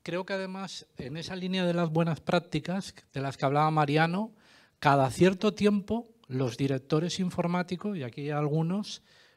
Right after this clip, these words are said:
deben plantearle a la organización una reflexión. ¿Seguimos haciendo las cosas como las pintamos hace tiempo? ¿O hemos dejado de hacerlo de esa manera?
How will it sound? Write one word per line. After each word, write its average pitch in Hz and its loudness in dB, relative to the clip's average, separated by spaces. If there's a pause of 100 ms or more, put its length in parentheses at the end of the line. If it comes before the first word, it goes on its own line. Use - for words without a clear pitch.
(160)
deben 190 0 (320)
plantearle 151 2
a 190 2
la 185 2
organización 170 -2
una 170 -2
reflexión. 107 -10 (880)
¿Seguimos 175 -2
haciendo 165 -2
las 131 -4
cosas 127 -6 (360)
como 135 -2
las 123 -4
pintamos 120 -6
hace 117 -8
tiempo? 113 -12 (1200)
¿O 147 -4
hemos 165 -2
dejado 170 -4
de 156 -4
hacerlo 143 -6
de 139 -4
esa 139 -8
manera? 95 -8